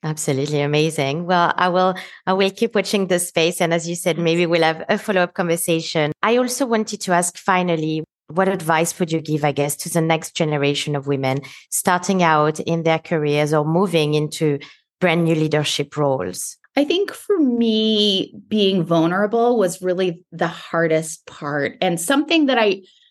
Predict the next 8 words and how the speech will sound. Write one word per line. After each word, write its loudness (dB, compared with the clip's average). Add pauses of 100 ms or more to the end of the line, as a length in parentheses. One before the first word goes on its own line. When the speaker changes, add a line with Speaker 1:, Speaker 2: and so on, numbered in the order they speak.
(360)
Speaker 2:
I 2
really 2
wasn't 0 (100)
comfortable 0
with 0 (240)
until 0
the -2
last -2